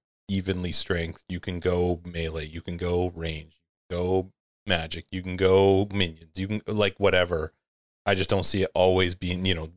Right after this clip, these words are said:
different types of defenses are always gonna be even, whatever it is. I think it's always gonna be a bit of a balancing game for them, and that they're always gonna be somewhat trying to, to get them all evened out.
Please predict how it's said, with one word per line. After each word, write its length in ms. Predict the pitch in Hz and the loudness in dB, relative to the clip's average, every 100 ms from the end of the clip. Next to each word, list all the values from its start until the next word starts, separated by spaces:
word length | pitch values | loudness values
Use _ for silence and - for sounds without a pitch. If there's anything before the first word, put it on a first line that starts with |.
| _ _ - | _ _ -6
different 240 | 87 87 | -6 -2
types 240 | 98 92 | -4 -2
of 80 | 110 | -4
defenses 580 | 107 - 123 104 92 90 | -4 0 0 2 -2 -2
are 100 | 85 | 0
always 240 | 85 90 | 0 0
gonna 180 | - 95 | -2 -4
be 160 | 92 90 | -4 -4
even, 240 | 90 85 90 | -4 -4 2
whatever 400 | 120 139 127 104 | 4 4 6 6
it 80 | 92 | 6
is. 460 | 92 85 82 - _ _ _ _ _ - | 4 4 2 -2 _ _ _ _ _ -2
I 40 | 101 | 0
think 180 | 101 98 | 2 2
it's 120 | 92 | 2
always 280 | 87 90 87 | 4 2 0
gonna 160 | 90 | -4
be 140 | 87 90 | 2 2
a 60 | |
bit 180 | 85 87 | 4 2
of 80 | 85 | 2
a 60 | |
balancing 540 | 82 85 80 90 - 98 | 0 -4 -6 -6 -4 -2
game 340 | 98 101 110 _ _ _ _ _ - | 0 0 -2 _ _ _ _ _ 2
for 120 | 104 | 4
them, 260 | 110 127 | 4 0
and 140 | 101 87 | -2 -4
that 100 | 82 | -4
they're 180 | 87 85 | -4 -2
always 220 | 82 82 | -2 -4
gonna 160 | 87 | -6
be 380 | 82 82 80 90 _ _ _ _ _ - | -8 -10 -10 -14 _ _ _ _ _ -4
somewhat 580 | - 104 95 90 90 - | 0 2 2 0 -2 0
trying 400 | - 87 85 82 | 0 0 -4 -4
to, 420 | - 87 82 78 _ _ _ _ _ _ _ _ _ _ - | -2 -2 -2 -10 _ _ _ _ _ _ _ _ _ _ -2
to 120 | 101 | 0
get 200 | 95 87 | 2 0
them 140 | 90 | 0
all 160 | 87 78 | -2 -2
evened 280 | 82 78 80 | -8 -14 -8
out. 180 | 80 | -8